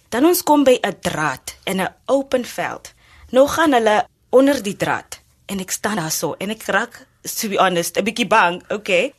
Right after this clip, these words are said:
Hulle gaan en hulle sê, "Kom, kom." Een van die meisietjies hou my hand en sê, "Nee, kom."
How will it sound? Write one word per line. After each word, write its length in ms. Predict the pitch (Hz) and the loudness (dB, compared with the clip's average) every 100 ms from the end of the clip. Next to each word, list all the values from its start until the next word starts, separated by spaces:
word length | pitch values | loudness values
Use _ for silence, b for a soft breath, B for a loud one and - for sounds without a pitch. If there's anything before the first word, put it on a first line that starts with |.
| _ | _
Hulle 200 | - 214 | -6 -4
gaan 220 | - 285 | -2 -2
en 80 | 269 | -2
hulle 80 | 269 | -2
sê, 160 | 339 349 | -4 -6
"Kom, 360 | - 539 311 190 - | -4 -2 -2 -4 -6
kom." 340 | - 494 262 - b b b | 2 4 2 -2 b b b
Een 200 | - 233 | -6 -4
van 160 | 233 214 | -2 -2
die 160 | 208 190 | -2 -2
meisietjies 540 | 175 180 208 208 185 | -2 -4 -8 -8 -6
hou 200 | 160 190 | -4 -2
my 140 | 208 | -2
hand 260 | 175 156 180 | -2 -2 -4
en 120 | 185 | -8
sê, 180 | - 311 | -8 -6
"Nee, 200 | 311 339 - | -4 -6 2
kom." 320 | 415 196 | 2 2